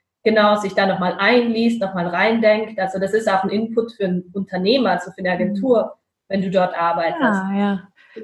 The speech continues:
Speaker 1: Solange man eben jetzt nicht in Konkurrenz mit ihm kommt, also da muss man sich aufpassen. Ich habe auch einen Vertrag mit ihm,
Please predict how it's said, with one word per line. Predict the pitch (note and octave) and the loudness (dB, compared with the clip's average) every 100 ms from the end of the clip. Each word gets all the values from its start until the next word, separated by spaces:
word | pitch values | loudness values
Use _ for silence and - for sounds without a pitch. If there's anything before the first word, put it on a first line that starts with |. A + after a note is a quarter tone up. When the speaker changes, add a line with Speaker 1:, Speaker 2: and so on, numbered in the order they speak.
| A3 - _ _ | -18 -20 _ _
Speaker 1:
Solange | A#3 A#3 G#3+ A#3 | 4 6 6 6
man | A3+ A3+ G3 - | 4 2 -2 -2
eben | A3 A3 | 0 2
jetzt | G3+ - | 0 0
nicht | G#3+ | -4
in | G#3 - | -4 -6
Konkurrenz | G3 G3 G3 D#4 | -6 0 0 0
mit | D#4 C#4+ | -2 -2
ihm | C#4 C#4+ | -4 -2
kommt, | B3+ C#4+ F4 | -2 -2 -2
also | G3 F#3+ F#3+ | -4 -2 0
da | F#3+ | 2
muss | G#3+ A3 | 2 2
man | G3 | 0
sich | G3 - | -2 -2
aufpassen. | F3+ B3+ - C#4 - | 0 0 -2 -2 -2
Ich | G#3 G#3 | -4 -2
habe | G3 | 0
auch | F#3 | 0
einen | F3+ | -2
Vertrag | F3 - A3 B3 | -6 -6 -6 -4
mit | C#4 C4+ | -6 -6
ihm, | B3+ C4 C4 | -6 -6 -8